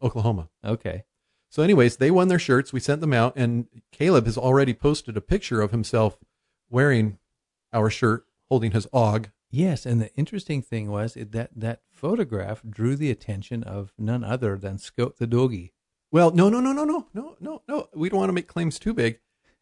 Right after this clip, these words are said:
Speaker 1: Uh, his friend,
Speaker 2: Ah.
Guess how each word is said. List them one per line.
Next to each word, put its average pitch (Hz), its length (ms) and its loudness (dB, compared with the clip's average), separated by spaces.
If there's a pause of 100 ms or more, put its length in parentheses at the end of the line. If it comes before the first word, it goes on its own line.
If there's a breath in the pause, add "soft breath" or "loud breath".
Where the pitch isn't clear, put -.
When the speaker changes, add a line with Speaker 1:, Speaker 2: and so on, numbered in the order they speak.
Speaker 1:
Uh, 127 200 2 (1000 soft breath)
his 143 240 2
friend, 104 640 0 (200)
Speaker 2:
Ah. 135 460 -8